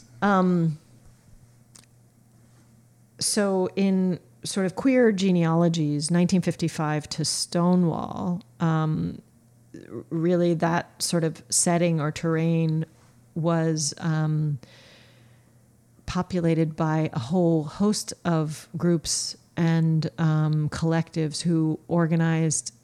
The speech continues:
under what has generally been called the kind of homophile movement. Um, when I came out in the early nineties and started going to, like, the Dyke March, and, and I don't even know how this happened,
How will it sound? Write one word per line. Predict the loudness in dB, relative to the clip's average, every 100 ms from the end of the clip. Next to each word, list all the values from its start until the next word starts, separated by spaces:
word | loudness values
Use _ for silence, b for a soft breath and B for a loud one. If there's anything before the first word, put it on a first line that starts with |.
| _
under | 2 4 4
what | 4 0 -4 -20 -8
has | -4 -2
generally | 0 2 4 4 2
been | 0
called | -2 -4 -4
the | -4
kind | -4 -4
of | -4
homophile | -2 0 0 -4 -8 -6 -2
movement. | -2 -2 -6 -12 -14 -20 B B B B B B B
Um, | -2 0 0 0
when | 2 4
I | 4 4 2
came | 0 0 2
out | 2 2 0 -4 _ -4
in | 0 2 2 2 0
the | -2 -2
early | 0 0 0
nineties | 0 2 2 0 -2 -4 -6 B B B B B -6
and | 0 2 2 0 -2 -6
started | -2 -2 -2
going | -6 -6
to, | -6
like, | -4 -6 -4
the |
Dyke | -4 -4 -2
March, | -2 -2 -4 -6 -6
and, | -6 -8 -12 _ _
and | -2 0 0 -4 -10 _ _ _ _ _ _ _ _ -20 -4
I | 0
don't | 2 2 0
even | 0 4 4
know | 4 2
how | 0 0 0
this | 0 -2
happened, | -2 -2 -2 -2 -4